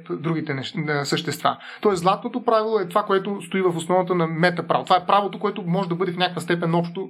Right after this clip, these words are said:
за всеки интелигентен живот. Но вижте как това противоречи на монотеизма. Всъщност, а,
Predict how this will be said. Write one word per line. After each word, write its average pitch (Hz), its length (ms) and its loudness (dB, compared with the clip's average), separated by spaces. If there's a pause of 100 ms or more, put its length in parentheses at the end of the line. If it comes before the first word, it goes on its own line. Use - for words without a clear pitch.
за 170 100 0
всеки 170 460 -2
интелигентен 160 640 -2
живот. 131 360 -4 (320)
Но 175 80 0
вижте 277 220 -2
как 285 200 -6
това 277 180 2
противоречи 180 500 0
на 226 120 4
монотеизма. 175 640 0 (540)
Всъщност, 269 540 0 (480)
а, 151 300 4